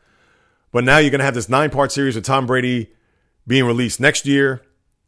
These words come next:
You figure somewhere down the pike, you're gonna have something with LeBron James. I'm sure as he gets to his last season, he's probably gonna have that documented. As you know, years ago,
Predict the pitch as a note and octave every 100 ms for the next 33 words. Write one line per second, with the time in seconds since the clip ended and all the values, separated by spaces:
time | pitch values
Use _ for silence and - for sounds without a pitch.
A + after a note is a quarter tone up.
0 | _ _ _ _ _ _ A2+ B2 D3 C3+
1 | B2+ A2+ - F3 E3 D3 C#3 C3+ A#2+ C#3+
2 | A#2+ B2 B2 - C#3 C3+ B2 A2 A#2 A2+
3 | A2+ A2 G#2+ - - _ _ _ _ _
4 | _ A#2 A#2+ - C3+ A#2+ A2 B2 - A2+
5 | B2 A#2 B2 A#2 B2 A2 A2+ A#2 - A#2+
6 | A2+ A2 G#2 A#2+ A#2 A2+ - A2 A2 G#2+
7 | - _ _ _ _ _ _ A2+ A2 A2+
8 | A2+ B2+ B2+ A#2 C#3+ B2 A2+ B2+ B2+ A#2+